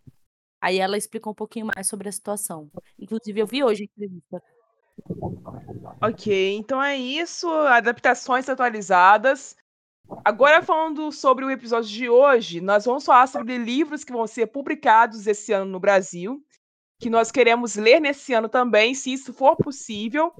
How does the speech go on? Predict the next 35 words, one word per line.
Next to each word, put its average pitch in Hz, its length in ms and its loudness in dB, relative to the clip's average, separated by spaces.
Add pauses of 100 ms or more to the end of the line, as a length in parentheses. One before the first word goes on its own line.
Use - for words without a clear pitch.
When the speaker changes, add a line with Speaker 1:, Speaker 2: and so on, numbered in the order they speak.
(480)
Speaker 2:
e 262 140 -2
o 285 60 -2
porquê 277 440 0
nós 302 180 2
estamos 277 380 -2
interessadas 254 480 2
neles. 165 520 -2
Vamos 226 280 4
misturar 269 520 4
aqui 247 260 -8
lançamentos 247 580 0
de 240 60 -4
editoras 226 640 4
e - 40 0
lançamentos 220 420 -2
independentes. 202 960 -2 (480)
Eu 208 100 4
espero 233 340 4
que 247 80 -8
vocês 247 220 0
aprovem 233 640 4
as 220 100 -2
nossas 208 240 -16
escolhas. 226 880 0 (400)
E 247 460 -2
vai 233 200 2
ter 262 100 -4
um 285 180 -2
bônus 226 720 2
desse 214 320 2
episódio 202 600 2
lá 202 100 2
no 196 80 -2
nosso 190 180 -4
Instagram 220 600 2